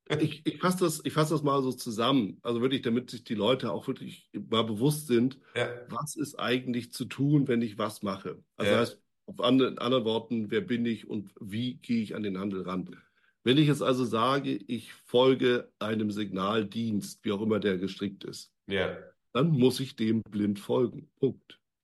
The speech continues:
Speaker 2: Du musst
Speaker 1: Wenn
Speaker 2: dich
Speaker 1: ich der
Speaker 2: entscheiden,
Speaker 1: Meinung
Speaker 2: ja.
Speaker 1: bin,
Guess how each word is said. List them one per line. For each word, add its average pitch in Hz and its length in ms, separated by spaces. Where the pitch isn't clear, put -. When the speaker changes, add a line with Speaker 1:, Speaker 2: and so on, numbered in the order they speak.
Speaker 2:
Du 151 60
musst 170 220
Speaker 1:
Wenn 127 80
Speaker 2:
dich 160 80
Speaker 1:
ich 165 60
der 139 100
Speaker 2:
entscheiden, 117 220
Speaker 1:
Meinung 165 100
Speaker 2:
ja. 98 180
Speaker 1:
bin, 131 460